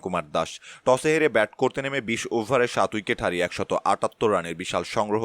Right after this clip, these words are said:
দাঁড় করায় পাকিস্তান। পাকিস্তানের পক্ষে ব্যাট হাতে সর্বোচ্চ তেষট্টি রান করেন ওপেনার সাহিবজাদা ফারহান। এছাড়া দ্বিতীয় সর্বোচ্চ তেত্রিশ রান করেন হাসান নওয়াজ। শেষ দিকে মোহাম্মদ নওয়াজ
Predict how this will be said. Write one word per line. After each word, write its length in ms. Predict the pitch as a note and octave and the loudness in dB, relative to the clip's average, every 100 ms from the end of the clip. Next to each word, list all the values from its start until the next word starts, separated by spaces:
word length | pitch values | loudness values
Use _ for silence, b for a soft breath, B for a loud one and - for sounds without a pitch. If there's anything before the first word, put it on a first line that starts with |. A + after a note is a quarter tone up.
| F#2+ | 0
দাঁড় 140 | F2+ - | 0 0
করায় 220 | E2+ D#2+ B B G#2 | -2 -2 B B -4
পাকিস্তান। 460 | - G2+ - F2+ D#2+ B B B A#2 | -4 -8 -8 -10 -10 B B B 0
পাকিস্তানের 480 | A#2 C#3 E3 D3+ D3 | 0 0 -2 0 2
পক্ষে 220 | C#3 E3+ A#2 | 2 2 2
ব্যাট 140 | A2 B2+ | 2 0
হাতে 140 | A#2+ - | -4 2
সর্বোচ্চ 360 | B2 A2+ A#2+ - F#2 | 4 4 0 -2 -2
তেষট্টি 400 | A2+ - A2 - | -2 0 -2 0
রান 180 | G2+ G2+ G#2 | 0 0 0
করেন 200 | G2 F2+ F#2+ | 0 2 0
ওপেনার 280 | G2 G2 F2 B B - | -2 -2 -2 B B -2
সাহিবজাদা 560 | A#2+ B2 G2+ G2 F#2+ F2 A2+ | 0 0 -2 -2 0 -2 0
ফারহান। 340 | G2 F2+ D#2 _ _ F#2 | 0 0 -6 _ _ -14
এছাড়া 240 | F2+ F#2+ F2 | -6 -4 -4
দ্বিতীয় 260 | G2+ F#2+ G#2 A#2 | -8 -4 -4 0
সর্বোচ্চ 340 | G2+ G2 A2 B2 - | 0 0 -2 -2 -2
তেত্রিশ 380 | A#2 - A#2 - | -4 -4 -4 0
রান 120 | G2+ G2+ G2 | -2 0 -2
করেন 180 | E2+ E2 | -2 -2
হাসান 260 | F#2+ - F#2 F2 | -4 -4 -6 -2
নওয়াজ। 300 | F2+ G2+ C3 - B - | 2 2 2 -4 B -4
শেষ 120 | C3+ B2 | -2 -2
দিকে 160 | G#2+ F#2+ F#2+ | -4 -4 -2
মোহাম্মদ 320 | A#2 A2 G2 G#2+ | -2 -2 -4 0
নওয়াজ 260 | G#2+ F#2 | 2 2